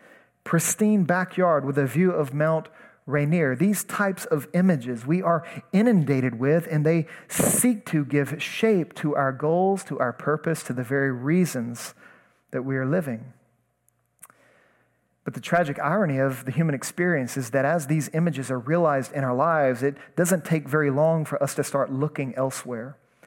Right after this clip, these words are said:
and longing for other things, because those imaginaries, those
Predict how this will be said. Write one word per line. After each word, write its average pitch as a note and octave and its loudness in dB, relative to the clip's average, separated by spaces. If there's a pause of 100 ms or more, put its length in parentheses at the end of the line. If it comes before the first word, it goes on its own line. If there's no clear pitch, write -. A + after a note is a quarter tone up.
(280)
and D3 2
longing D3 2
for C3 -6
other C#3 0
things, B2+ -6
because C3+ -2
those F3+ 0 (540)
imaginaries, D3+ 0
those D#3+ 0